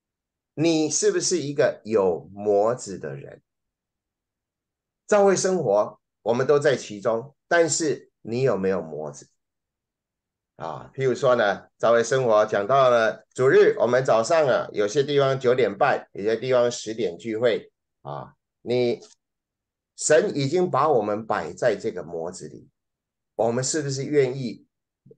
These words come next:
进到这个模子里，磨成教会生活的样式？还是说，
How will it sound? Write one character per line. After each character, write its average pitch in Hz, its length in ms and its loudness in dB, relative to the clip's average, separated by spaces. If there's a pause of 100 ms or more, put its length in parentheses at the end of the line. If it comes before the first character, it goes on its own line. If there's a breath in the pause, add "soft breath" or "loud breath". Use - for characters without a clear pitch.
(220)
进 160 400 -2
到 120 280 4
这 110 200 -4
个 92 120 -2
模 92 260 -4
子 95 160 -12
里， 69 240 -16 (300)
磨 110 480 2
成 98 440 -8 (840)
教 113 240 0
会 113 120 2
生 95 300 -4
活 67 180 -12
的 - 280 -12 (160)
样 90 260 -4
式？ - 340 -12 (1040)
还 117 140 -2
是 147 180 -2
说， 139 440 0